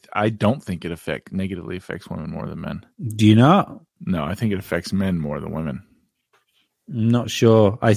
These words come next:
Speaker 2: I think there's a, I, I think maybe, I think maybe it's, maybe there's some bio-, biological clock things with, when it comes to women, where you
Speaker 1: Mm-hmm.
Speaker 2: get a, if you get somebody that's been a bit of a party girl,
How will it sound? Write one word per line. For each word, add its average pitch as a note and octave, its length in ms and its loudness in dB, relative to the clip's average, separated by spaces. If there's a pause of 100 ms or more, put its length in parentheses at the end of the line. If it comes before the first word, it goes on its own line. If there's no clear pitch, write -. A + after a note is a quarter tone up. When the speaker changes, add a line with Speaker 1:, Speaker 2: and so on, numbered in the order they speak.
Speaker 2:
I B2+ 140 4
think A#2+ 380 2
there's A2+ 240 6
a, G#2+ 460 4 (2250)
I, - 500 -6 (920)
I A#2+ 80 4
think D3+ 200 6
maybe, C#3+ 300 4
I A#2+ 120 2
think C#3 180 2
maybe B2+ 240 6
it's, A2+ 140 -2
maybe A#2 260 4
there's G#2+ 220 -2
some A2 140 0
bio-, A2+ 240 6
biological A#2 760 2
clock - 560 0 (720)
things B2+ 420 2
with, B2 200 4
when B2 180 2
it G#2+ 60 -8
comes A2+ 220 -2
to B2 80 0
women, B2 360 4
where A2 160 4
you G#2 220 4
Speaker 1:
Mm-hmm. A2 80 -2
Speaker 2:
get G#2 360 0
a, G2 500 -2 (580)
if A#2+ 120 4
you A#2 60 4
get A#2+ 180 4
somebody B2 280 6
that's A2 160 -4
been A#2 160 4
a G#2+ 40 4
bit C3 160 4
of A#2+ 60 6
a A#2+ 60 4
party A#2+ 360 2
girl, A2 400 4